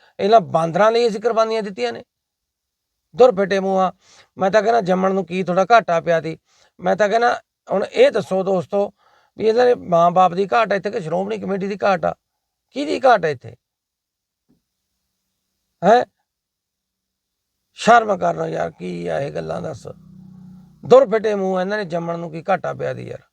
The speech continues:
ਸੋ ਦੋਸਤੋ, ਆ ਸਾਰਾ ਕੁਝ ਦੇਖ ਕੇ ਤੁਹਾਡਾ ਮਨ ਕੀ ਕਹਿਣਾ, ਕੀ ਵਿਚਾਰ ਨੇ ਤੁਹਾਡੇ? ਮੈਨੂੰ ਤਾਂ ਯਾਰ ਮੈਂ ਰਾਤ ਹੀ ਦੇਖਿਆ ਸੀ ਵੀਡੀਓਜ਼ ਤੇ ਫਿਰ ਸੋਚਿਆ ਵੀ ਤੁਹਾਡੇ ਨਾਲ ਸਾਂਝਾ ਕਰਾਂ ਤੇ ਤੁਹਾਡੇ ਵਿਚਾਰ ਲਵਾਂ, ਪਰ ਮੈਨੂੰ ਤਾਂ ਚੀਚੀ ਚੜ੍ਹਦੀ ਹੈ ਇਹਨਾਂ ਨੂੰ ਦੇਖ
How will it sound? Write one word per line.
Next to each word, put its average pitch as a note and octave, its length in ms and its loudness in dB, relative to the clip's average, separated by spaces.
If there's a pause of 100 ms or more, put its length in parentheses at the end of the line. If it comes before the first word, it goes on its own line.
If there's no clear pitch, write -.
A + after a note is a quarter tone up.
(600)
ਸੋ A#3 180 4
ਦੋਸਤੋ, A#3 560 4 (420)
ਆ A3+ 120 6
ਸਾਰਾ A3+ 300 6
ਕੁਝ A#3+ 160 -4
ਦੇਖ G3+ 280 0
ਕੇ G#3 260 -4 (400)
ਤੁਹਾਡਾ G#3 320 4
ਮਨ G#3 280 0
ਕੀ F3+ 180 -6
ਕਹਿਣਾ, G#3+ 300 0
ਕੀ G3+ 280 -10
ਵਿਚਾਰ F3 380 0
ਨੇ F3 140 -4
ਤੁਹਾਡੇ? F#3+ 340 -2 (320)
ਮੈਨੂੰ G#3 340 2
ਤਾਂ A3 120 2
ਯਾਰ A3 140 2
ਮੈਂ A3 160 2
ਰਾਤ F#3+ 260 2
ਹੀ G#3+ 60 -2
ਦੇਖਿਆ D#3+ 320 -6
ਸੀ D3 100 -8
ਵੀਡੀਓਜ਼ F3+ 420 -6 (600)
ਤੇ F3+ 100 0
ਫਿਰ G3+ 220 2
ਸੋਚਿਆ G3 280 2
ਵੀ G3 100 0
ਤੁਹਾਡੇ F3+ 220 -2
ਨਾਲ F#3+ 100 2
ਸਾਂਝਾ F3 340 0
ਕਰਾਂ F#3 220 0
ਤੇ F3 80 -4
ਤੁਹਾਡੇ E3+ 220 -2
ਵਿਚਾਰ D3+ 360 -4
ਲਵਾਂ, C#3+ 320 -8 (640)
ਪਰ A3 140 2
ਮੈਨੂੰ G#3+ 280 0
ਤਾਂ G#3+ 120 0
ਚੀਚੀ F#3+ 380 -8
ਚੜ੍ਹਦੀ - 300 -8
ਹੈ - 40 -8
ਇਹਨਾਂ D3+ 260 -12
ਨੂੰ E3 60 -14
ਦੇਖ C3+ 200 -12